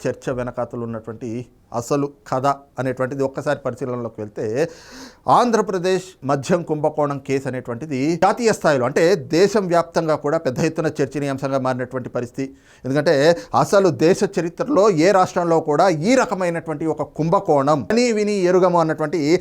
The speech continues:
అభిప్రాయాలు కూడా వ్యక్తమవుతా ఉన్నాయి. ఈ కేసులో మొదటి నుంచి కూడా ఈ కేసు తీసుకుంటున్నటువంటి మలుపులు చూసినా, రోజుకొక సంచలనమైనటువంటి విషయం వెలుగులోకి వస్తున్నటువంటి ఈ వైనాన్ని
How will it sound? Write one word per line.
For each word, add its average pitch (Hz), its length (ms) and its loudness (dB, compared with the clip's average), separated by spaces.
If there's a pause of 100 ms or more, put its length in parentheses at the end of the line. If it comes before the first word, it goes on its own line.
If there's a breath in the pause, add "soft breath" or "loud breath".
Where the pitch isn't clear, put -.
(180 loud breath)
అభిప్రాయాలు 214 460 4
కూడా 202 120 4
వ్యక్తమవుతా 175 440 0
ఉన్నాయి. 135 260 0 (360 loud breath)
ఈ 196 40 6
కేసులో 208 360 4
మొదటి 190 320 2
నుంచి 190 220 -4
కూడా 175 560 4 (160)
ఈ 147 60 -4
కేసు 165 460 0 (280)
తీసుకుంటున్నటువంటి 156 720 -2
మలుపులు 156 540 0
చూసినా, 151 300 -2 (340 soft breath)
రోజుకొక 233 540 2
సంచలనమైనటువంటి 196 880 0
విషయం 165 340 0
వెలుగులోకి 170 460 2
వస్తున్నటువంటి 147 520 -4
ఈ 147 100 -2
వైనాన్ని 151 380 0